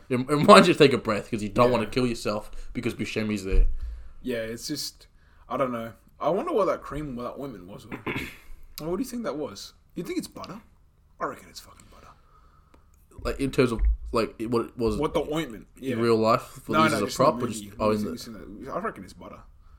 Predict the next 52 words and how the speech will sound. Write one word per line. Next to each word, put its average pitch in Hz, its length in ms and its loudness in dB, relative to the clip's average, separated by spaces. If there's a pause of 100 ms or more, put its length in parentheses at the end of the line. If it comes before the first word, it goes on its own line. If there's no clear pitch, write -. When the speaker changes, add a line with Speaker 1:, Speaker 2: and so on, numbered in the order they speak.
(1200)
Speaker 1:
Uh, - 100 -8 (120)
<laughs> - 1120 -10
okay, 131 300 2
sure. 135 400 4 (280)
I 123 40 -2
don't 135 200 2
know. 117 80 4
Whipped - 280 -2
Speaker 2:
I - 80 0
don't 180 60 0
Speaker 1:
cream? 160 200 6
Speaker 2:
know. 131 220 -2
I, 127 40 -4
I 143 40 -4
just, 165 220 -8
<laughs> - 60 -20
whipped 139 200 -6 (280)
cream. 160 400 -6 (440)
Man, 147 420 -2
their 143 180 0
man 143 240 0
has 147 160 -6
a 123 40 -6
constant 135 320 -6
supply 131 300 -4
of 120 80 -4
whipped 117 200 -6
cream 135 220 -8
delivered 127 360 -6
to 104 80 2
Speaker 1:
Yeah. 117 80 4
Speaker 2:
his 120 200 0
thing 120 220 -6
to 139 80 -8
be 123 120 -8
a 104 40 -12
doctor. 113 460 -10 (180)
Speaker 1:
Fucking - 320 -12
hell. 135 220 -10 (800)
Speaker 2:
Just - 160 -4
imagine 123 360 -8
getting 90 200 -12
sick - 220 -12
in 98 80 -14
those 90 180 -16
times, 98 340 -16
and 110 80 -14
then 120 80 -10
your 110 120 -12
doctor's 117 320 -10
like, 127 200 -10
"Yeah, 226 220 -4